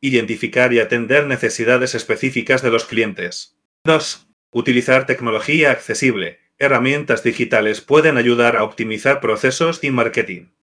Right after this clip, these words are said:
Tres, crear una marca fuerte. La identidad de marca puede resonar con los consumidores, creando lealtad. Apoyo gubernamental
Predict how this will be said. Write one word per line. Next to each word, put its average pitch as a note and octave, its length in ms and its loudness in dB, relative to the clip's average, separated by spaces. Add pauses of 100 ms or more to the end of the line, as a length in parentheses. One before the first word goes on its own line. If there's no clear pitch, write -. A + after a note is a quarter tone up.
Tres, - 520 0 (280)
crear A#2+ 340 4
una B2 200 0
marca B2+ 420 0
fuerte. A#2+ 540 -4 (140)
La B2 140 2
identidad B2 540 2
de B2+ 100 2
marca C3+ 320 0
puede C#3+ 300 2
resonar D3+ 420 -2
con B2 160 -2
los A2 160 -6
consumidores, A2 840 -2
creando B2+ 400 0
lealtad. G2+ 460 -4 (280)
Apoyo D#3 400 2
gubernamental A2 1000 -2